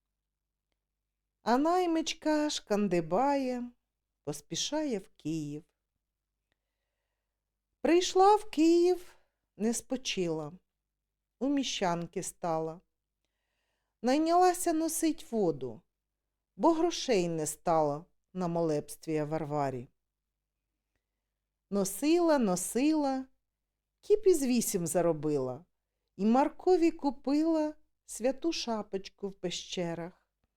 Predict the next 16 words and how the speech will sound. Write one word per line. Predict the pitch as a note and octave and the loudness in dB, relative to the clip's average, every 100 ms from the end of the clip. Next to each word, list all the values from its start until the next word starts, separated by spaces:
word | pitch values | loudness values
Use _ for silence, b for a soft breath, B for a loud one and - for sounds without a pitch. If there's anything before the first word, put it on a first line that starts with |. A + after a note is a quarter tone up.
| _ _ | _ _
у | C#4+ | -2
Івана | C#4+ A3 F3+ E3+ D#3 | 0 2 0 0 -4
Святого, | - D#3+ D#3+ - D3+ C3+ C#3+ - _ _ _ _ _ _ | -4 -4 -6 -4 -6 -6 -12 -16 _ _ _ _ _ _
щоб | - - G4 E4 | -4 2 2 4
голова | F#4 F#4+ E4+ C4 G#3+ | 6 6 6 6 4
не | G3 | 2
боліла | F3 E3 F3+ G3+ A#3 F3 D#3 - _ _ _ _ | -2 -2 0 0 0 -2 -6 -12 _ _ _ _
в | D3 | -6
Марка | F3 E3 - - E3+ E3 | -4 -4 -6 -2 -2 -2
молодого. | D#3 D3 D3 C3+ C#3+ D3 B2 C#3 _ _ _ _ _ _ _ _ _ _ _ _ _ _ _ _ _ _ _ B3 | -4 -4 -6 -6 -6 -6 -8 -18 _ _ _ _ _ _ _ _ _ _ _ _ _ _ _ _ _ _ _ -4
І | |
перстеник | B3 A#3 G3+ - - F3+ A3+ A#3+ B3 B3+ | 2 2 2 0 -2 0 2 0 -2 -4
у | A#3+ | 0
Варвари | A3+ A3 G#3 A3 G#3+ G3+ | 0 2 2 2 2 2
невісті | G#3 G3+ A3 G3+ - A#3 | 0 0 -2 -4 -6 -4
достала, | F3+ F#3 F3+ - F3+ F3 E3+ E3+ F3 | -2 -2 -4 -6 -2 0 0 -4 -8